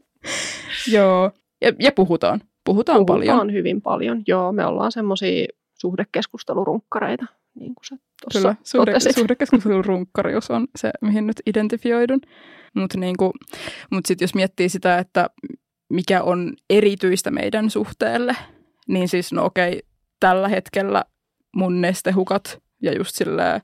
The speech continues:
Speaker 2: viikonloppujen <laughs> mittaiset panomaratonit keskittyy pitkälti tähän suhteeseen, koska ei oo aikaa. <laughs> Aikaa sille, että niinku, si-, sitä tekisi niinku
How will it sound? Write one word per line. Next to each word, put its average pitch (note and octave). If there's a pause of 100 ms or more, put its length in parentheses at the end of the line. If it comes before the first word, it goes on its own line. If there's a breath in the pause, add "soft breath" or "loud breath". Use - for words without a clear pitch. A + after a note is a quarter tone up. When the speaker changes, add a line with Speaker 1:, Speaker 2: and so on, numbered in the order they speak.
(120)
Speaker 2:
viikonloppujen G#3+
<laughs> C4
mittaiset D4 (120)
panomaratonit B3
keskittyy B3
pitkälti A#3+
tähän A#3
suhteeseen, B3 (580 loud breath)
koska A#3
ei B3
oo B3
aikaa. C4
<laughs> E4 (1900 loud breath)
Aikaa G4 (120)
sille, D#4
että C4+
niinku, B3 (400 loud breath)
si-, C#4+
sitä A3
tekisi A3+
niinku A#3+